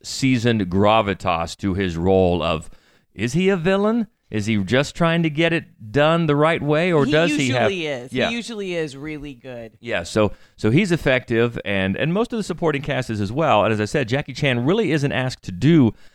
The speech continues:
Speaker 1: that much, but it, they are successful in making his character sympathetic
Speaker 2: Mm-hmm.
Speaker 1: into what he's doing. Now, of course, in a, in a movie like this, there's going to be some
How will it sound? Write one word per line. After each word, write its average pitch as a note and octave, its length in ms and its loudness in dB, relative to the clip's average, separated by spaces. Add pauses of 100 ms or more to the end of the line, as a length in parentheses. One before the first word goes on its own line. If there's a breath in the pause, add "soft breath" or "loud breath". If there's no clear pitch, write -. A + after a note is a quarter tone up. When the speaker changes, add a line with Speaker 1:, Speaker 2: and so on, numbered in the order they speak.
(180 soft breath)
Speaker 1:
that C3+ 360 0
much, A#2 480 -4
but A2 200 -2
it, A2 160 -2
they G#2+ 140 0
are C3+ 340 -2 (400)
successful D#3 680 -2
in A#2 220 0
making B2+ 380 -2
his B2 260 -2
character B2 580 -2 (800)
sympathetic C3+ 720 0
Speaker 2:
Mm-hmm. D3 360 -10
Speaker 1:
into G2+ 200 2
what A2 180 2
he's G2 160 0
doing. G2 260 2
Now, A2+ 180 2
of G#2+ 100 -4
course, D#3+ 320 0
in B2+ 80 -2
a, G#2+ 80 0
in G2+ 120 -2
a G#2 40 0
movie A#2+ 240 0
like G#2 240 -2
this, F#2 220 -4
there's D#2+ 220 -14
going G#2 300 -2
to G#2+ 100 -8
be F2+ 320 0
some D#2+ 360 -6